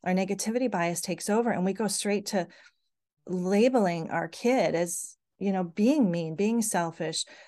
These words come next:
They should know better. They should do better. Maybe there's something wrong with them. Maybe there's something wrong with us as parents. And so we, I think that it's hard for us to even process in that moment that this is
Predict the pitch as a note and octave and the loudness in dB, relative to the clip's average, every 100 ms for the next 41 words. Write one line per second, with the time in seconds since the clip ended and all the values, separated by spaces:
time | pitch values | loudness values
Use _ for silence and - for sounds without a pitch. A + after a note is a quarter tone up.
0 | - G3+ G#3 A3+ G#3+ A#3 A3 F#3+ F3 F3 | -4 -2 0 0 2 2 4 2 2 0
1 | - F3 G3 A3 A3 F3+ E3+ F3+ G3 G3+ | -2 -4 0 0 2 0 0 -2 -2 -4
2 | G3+ G3+ G3 F#3+ F#3 F#3+ F#3+ F#3 F#3 - | -2 -4 -4 -2 0 0 0 -2 -6 -20
3 | _ _ _ _ _ _ _ _ _ - | _ _ _ _ _ _ _ _ _ -6
4 | F3+ G3+ A#3+ A3 G3 F#3+ F#3+ F3+ F#3+ F3+ | 0 4 6 6 4 2 0 0 0 0
5 | F3+ F3+ E3+ D3+ A3+ D4+ - - - - | 2 0 -2 0 2 2 2 -4 -4 -6
6 | F3+ - G3 A3+ B3+ E3+ E3+ - - F#3+ | -8 -2 0 2 2 0 -2 -8 -4 -2
7 | F#3 - G3+ F#3 F#3 F#3+ F#3 - - - | 0 2 4 4 2 0 -4 -18 -16 -6
8 | E3+ E3 B3 C#4+ E3+ D#3+ - - C4 C4+ | -4 2 2 2 0 0 -2 0 2 2
9 | E3 - - E3+ D#3+ - - - G3+ C4 | -4 -6 -6 -6 -6 -10 -12 -12 -4 -4
10 | C4+ F3+ F3+ D#3+ E3 D#3+ F3 E3+ E3+ F3+ | 0 -2 -2 -4 -4 -4 -4 -4 -4 -4
11 | F3 - - G3+ G3+ G3 - | -6 -8 -4 -2 -2 -6 -8